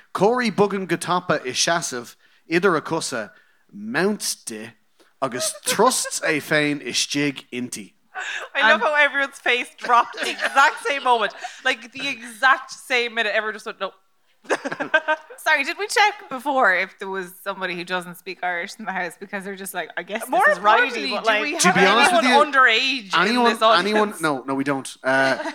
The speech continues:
Speaker 2: <laughs>
Speaker 1: we better not. <laughs> Anyone
Speaker 2: Don't
Speaker 1: who
Speaker 2: know.
Speaker 1: doesn't speak Irish is having a better experience right now
Speaker 2: <laughs> Yeah.
Speaker 1: than those who speak Irish.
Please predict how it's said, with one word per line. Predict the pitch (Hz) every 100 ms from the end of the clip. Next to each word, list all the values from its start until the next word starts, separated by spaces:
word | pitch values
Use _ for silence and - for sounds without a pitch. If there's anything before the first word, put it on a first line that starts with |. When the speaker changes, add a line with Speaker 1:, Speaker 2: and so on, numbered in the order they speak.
| -
Speaker 2:
<laughs> | _
Speaker 1:
we | 139 131
better | 160 143 139
not. | 135 127 -
<laughs> | 185 - - - 240 233 - 480 - 196
Anyone | 165 202 262 247
Speaker 2:
Don't | 208
Speaker 1:
who | 175
Speaker 2:
know. | 185
Speaker 1:
doesn't | 196 165 180
speak | - 185
Irish | 170 160 135 123
is | 143 -
having | 151 151 147
a | 131
better | - 143 139 143
experience | 123 131 - 135 135 131 123 -
right | - - -
now | - 427
Speaker 2:
<laughs> |
Yeah. | - 349
Speaker 1:
than | 269
those | 302 330 480
who | 294
speak | - 277 277
Irish. | - 131 123 -